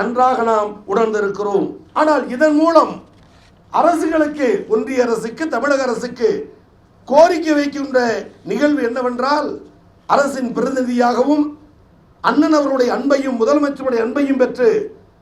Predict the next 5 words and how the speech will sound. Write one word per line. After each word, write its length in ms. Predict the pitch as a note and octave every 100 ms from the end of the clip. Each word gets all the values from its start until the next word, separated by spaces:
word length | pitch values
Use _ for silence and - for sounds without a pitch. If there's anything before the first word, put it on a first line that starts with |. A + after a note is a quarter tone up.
| _ _
இன்றைக்கு 300 | A3+ B3+ - F#3+
உயர்கல்வித்துறை 540 | C#4 D4 C#4+ C#4 C4 B3+
அமைச்சராக 420 | B3+ B3+ A#3+ A3 -
பொறுப்பேற்றதற்கு 760 | C#4 C#4 C4+ A#3+ A#3 A3 A3 A#3+
பிறகு 300 | C4 C4